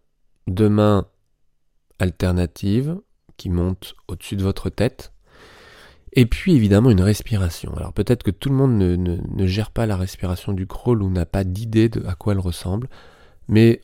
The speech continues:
en gros, toutes les deux mouvements de bras, tous les trois mouvements de bras plus classiquement,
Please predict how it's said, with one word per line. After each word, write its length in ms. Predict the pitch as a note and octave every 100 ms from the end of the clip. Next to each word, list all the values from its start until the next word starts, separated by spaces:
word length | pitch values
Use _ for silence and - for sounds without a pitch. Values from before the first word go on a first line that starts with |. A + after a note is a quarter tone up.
| _
en 140 | C3 C3
gros, 460 | G#2+ G2 C3+ - _ _ _ _ _ _ _ _ _ - - -
toutes 540 | C3 C#3+ - - -
les 680 | G2+ F#2+ G2 G2 G2 G2+ - _ -
deux 240 | G2 F#2+ C3
mouvements 340 | C3 A2 G#2+
de 60 | F#2+
bras, 260 | E2 E2+
tous 160 | - -
les 100 | F#2
trois 300 | - - C3
mouvements 320 | D3+ C3 B2+
de 60 | A#2
bras 200 | G2 A2
plus 180 | - -
classiquement, 680 | E2+ D#2+ F#2+ - F#2 B2+